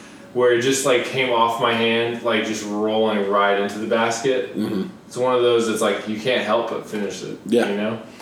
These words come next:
Speaker 1: Those are the best, man.
Speaker 2: It was perfect. It was perfect. And I remember that pass because I didn't have to go behind the back.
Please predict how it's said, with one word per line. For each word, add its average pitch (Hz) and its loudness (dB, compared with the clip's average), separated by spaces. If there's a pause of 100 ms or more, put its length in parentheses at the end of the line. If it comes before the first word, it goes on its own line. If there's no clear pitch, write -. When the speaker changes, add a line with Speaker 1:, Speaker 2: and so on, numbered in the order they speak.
(520)
Speaker 1:
Those 135 2
are 160 4
the 120 2
best, - -2
man. - -6
Speaker 2:
It 131 6
was 127 8
perfect. - 0 (120)
It 107 -12
was 113 -6
perfect. 131 2
And 131 2
I 147 6
remember 147 6
that 123 4
pass 139 4
because 113 4
I 120 2
didn't 123 4
have 117 0
to 107 -2
go 107 6
behind 101 0
the 90 -6
back. - -4